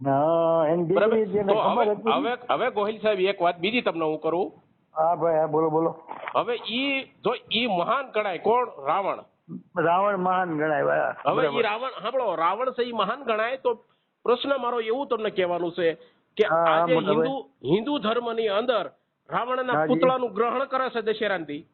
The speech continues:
Speaker 1: હાજી, હાજી.
Speaker 2: તો ઈ, ઈ આપણે, આપણી આ ગેરસમજણ નથી?
Speaker 1: ઈ ગેરસમજણ જ છે.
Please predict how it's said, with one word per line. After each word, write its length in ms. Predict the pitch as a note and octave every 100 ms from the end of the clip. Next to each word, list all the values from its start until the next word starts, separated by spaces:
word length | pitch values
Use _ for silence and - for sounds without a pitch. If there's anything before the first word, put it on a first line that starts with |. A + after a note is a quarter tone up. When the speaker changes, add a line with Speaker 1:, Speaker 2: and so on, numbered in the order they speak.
| _ _ _ _ _
Speaker 1:
હાજી, 360 | E3 E3 D#3 F3+
હાજી. 400 | D#3+ D#3 F3 F#3+ C#3 - -
Speaker 2:
તો 120 | G3+
ઈ, 340 | F#3 G#3+ B3
ઈ 360 | A3 A#3 A#3 G#3
આપણે, 380 | F3+ E3+ A#3 G3+
આપણી 300 | E3+ A3 A3
આ 260 | G3+ F#3
ગેરસમજણ 720 | F3+ G#3 G#3+ G3 - A#3 A#3+
નથી? 380 | B3+ B3+ C#4+ F#4 _ _ _ _ _ _ _ E3
Speaker 1:
ઈ 40 | E3+
ગેરસમજણ 960 | F#3 G3+ G#3 F#3+ A3 A3 A3+ A3+ A3
જ 40 | G#3+
છે. 300 | - D#3